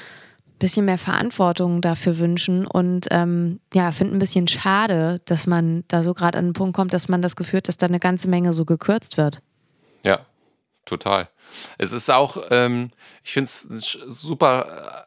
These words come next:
Speaker 2: äh, spannendes Thema, was du mitgebracht hast, auch grad hier für, für Podcast, weil, mm, ich glaube, darüber kann man auch gut, wir, wir, du hast ja vorhin auch schon mal, noch mal diesen Aufruf gemacht, dass wir gerne ja auch mit unseren HörerInnen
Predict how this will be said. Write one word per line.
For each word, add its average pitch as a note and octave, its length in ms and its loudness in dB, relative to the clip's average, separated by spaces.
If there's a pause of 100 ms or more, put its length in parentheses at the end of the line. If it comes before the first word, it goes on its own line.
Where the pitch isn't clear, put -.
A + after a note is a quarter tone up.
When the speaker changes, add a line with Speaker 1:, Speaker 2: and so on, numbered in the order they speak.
(140)
Speaker 2:
äh, G#2+ 400 2
spannendes A#2 480 0
Thema, G#2+ 300 2
was G2+ 200 2
du G2 80 -6
mitgebracht - 540 -10
hast, A2 140 -6
auch G2 180 0
grad A2+ 240 0
hier G2+ 120 -8
für, G2 360 -2
für - 200 -12
Podcast, - 600 -4
weil, G2 280 2 (920)
mm, G#2+ 240 -2 (480)
ich G2+ 140 -6
glaube, A#2+ 260 2
darüber B2 380 2
kann - 160 -2
man B2 120 4
auch A#2 160 2
gut, B2 200 -8
wir, G#2 140 0 (100)
wir, - 120 -10
du G#2+ 160 0
hast A2+ 140 0
ja A#2+ 60 -2
vorhin B2+ 240 2
auch A#2+ 80 2
schon A#2 200 -2
mal, A2+ 140 0
noch A#2 200 -4
mal A2 120 -2
diesen G#2+ 400 -4
Aufruf A2 320 -2
gemacht, G#2+ 300 -2 (180)
dass - 260 -4
wir G#2 200 2
gerne G#2+ 260 0
ja G#2+ 100 4
auch G#2 160 2
mit G#2 140 -2
unseren G#2 420 -2
HörerInnen A2 1300 0